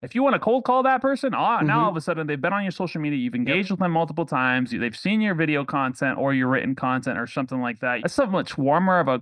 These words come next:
Speaker 1: conversation than saying,
Speaker 2: Mm-hmm.
Speaker 1: "Hey, I just wanted to call and see if you played this weekend or if you worked." And it's like, "Okay,
Speaker 2: Right.
Speaker 1: well, no, I've seen your social media posts, man. I've been engaged. That's awesome. I love your
Speaker 2: Right.
Speaker 1: stuff, dude. Hey, I really love your dog or whatever. The fact that you go to the gym every day or whatever is
Speaker 2: Right.
Speaker 1: really inspiring to me." Like,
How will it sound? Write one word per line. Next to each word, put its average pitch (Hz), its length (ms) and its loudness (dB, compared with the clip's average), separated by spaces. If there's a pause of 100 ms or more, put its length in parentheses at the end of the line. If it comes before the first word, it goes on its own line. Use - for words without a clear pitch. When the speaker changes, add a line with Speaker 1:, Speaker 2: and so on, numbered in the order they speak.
Speaker 1:
conversation 151 800 -2
than 139 100 2
saying, 131 220 0
Speaker 2:
Mm-hmm. 180 80 2
Speaker 1:
"Hey, 226 340 2
I 240 220 2
just 214 300 -8
wanted 202 280 -4
to 185 60 -2
call 208 340 4
and 175 120 -2
see 214 220 -2
if 175 160 -2
you 202 260 -4 (140)
played 254 220 2
this 220 160 -2
weekend 220 400 0
or 208 80 -4
if 208 160 -10
you 214 260 -4 (760)
worked." 151 380 0
And 113 80 -6
it's 127 140 -8
like, 127 100 -2
"Okay, 131 80 2
Speaker 2:
Right. 147 180 2
Speaker 1:
well, 135 120 2
no, 196 120 2
I've 170 240 2
seen 196 200 -2
your 160 100 0
social 180 320 -2
media 180 260 -2
posts, 175 320 2
man. 175 140 0
I've 160 80 0
been 131 80 -4
engaged. 156 320 -4
That's 143 160 -4
awesome. 160 480 2
I 104 60 2
love 147 240 2
your 151 80 2
Speaker 2:
Right. 98 100 -2
Speaker 1:
stuff, 170 480 0
dude. 170 260 0
Hey, 139 280 0
I 127 80 2
really 143 320 -2
love 151 240 2
your 123 160 -4 (380)
dog 160 520 4
or 135 160 0
whatever. 151 380 2
The 147 80 -4
fact 143 280 -2
that 165 60 -4
you 160 60 -4
go 156 80 2
to 147 60 2
the 127 100 0
gym 131 260 -2
every 170 260 0
day 180 300 0
or 170 60 2
whatever 147 240 0
is 147 80 -2
Speaker 2:
Right. 143 80 0
Speaker 1:
really 165 140 2
inspiring 160 680 0
to 190 60 -2
me." 190 320 -6
Like, 147 180 -4